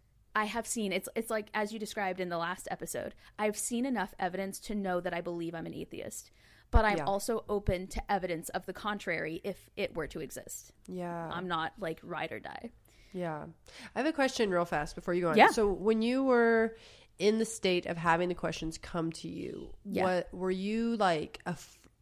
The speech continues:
Speaker 2: how did you feel as they were coming? Was there a fear or was there noth-, like, was that not
Speaker 1: No.
Speaker 2: present?
Speaker 1: They were being asked to me by my voice, but I wasn't
Speaker 2: Huh.
Speaker 1: asking them.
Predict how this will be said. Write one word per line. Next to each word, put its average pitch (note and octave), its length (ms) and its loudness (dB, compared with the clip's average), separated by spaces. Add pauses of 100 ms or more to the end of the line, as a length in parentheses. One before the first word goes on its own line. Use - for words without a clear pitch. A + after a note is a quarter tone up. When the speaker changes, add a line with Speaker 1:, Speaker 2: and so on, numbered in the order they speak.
Speaker 2:
how A3+ 200 2
did C4 180 2
you G3 240 0
feel F#3 520 0
as D#3+ 140 -2
they D#3+ 120 -4
were E3 80 -4
coming? D#3+ 280 -4
Was E3+ 140 -2
there E3+ 220 4
a - 20 0
fear D#4 560 0
or C#4 60 2
was F#3+ 160 2
there E3+ 100 2
noth-, E3+ 320 0
like, D#3+ 240 2
was E3+ 200 -6
that B3+ 140 8
not A#3+ 140 6
Speaker 1:
No. C#4 160 4
Speaker 2:
present? G#3 300 2 (440)
Speaker 1:
They C4+ 160 10
were F4 200 8
being C4 420 6
asked - 380 4
to G3+ 80 0
me B2 340 -4 (180)
by A3 200 8
my G#3 240 8
voice, F3+ 520 4 (300)
but A#3 140 12
I G3+ 100 12
wasn't F3 300 8
Speaker 2:
Huh. E3+ 80 4
Speaker 1:
asking B2 260 -2
them. - 240 -4